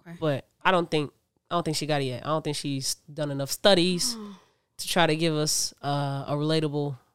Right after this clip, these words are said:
Speaker 2: with the times project right now.
Speaker 1: Okay.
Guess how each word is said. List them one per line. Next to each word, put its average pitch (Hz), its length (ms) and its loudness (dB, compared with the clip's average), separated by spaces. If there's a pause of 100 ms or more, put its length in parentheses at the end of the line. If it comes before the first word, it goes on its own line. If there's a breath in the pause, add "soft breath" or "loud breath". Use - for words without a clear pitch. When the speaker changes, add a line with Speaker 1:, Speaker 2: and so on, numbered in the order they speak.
(520)
Speaker 2:
with 170 160 -4
the 151 80 0
times 135 540 0
project 120 380 -4
right 110 100 -10
now. 123 200 -12
Speaker 1:
Okay. 175 200 -12